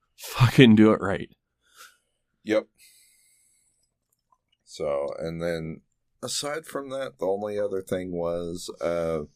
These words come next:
Speaker 2: as most people have probably heard,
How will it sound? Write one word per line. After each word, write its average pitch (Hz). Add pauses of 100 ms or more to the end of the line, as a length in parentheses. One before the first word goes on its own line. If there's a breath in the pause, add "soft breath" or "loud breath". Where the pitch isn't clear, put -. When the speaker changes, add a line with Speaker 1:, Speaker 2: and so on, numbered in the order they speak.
(1300 soft breath)
Speaker 2:
as 101
most 120
people 107
have -
probably 95
heard, 85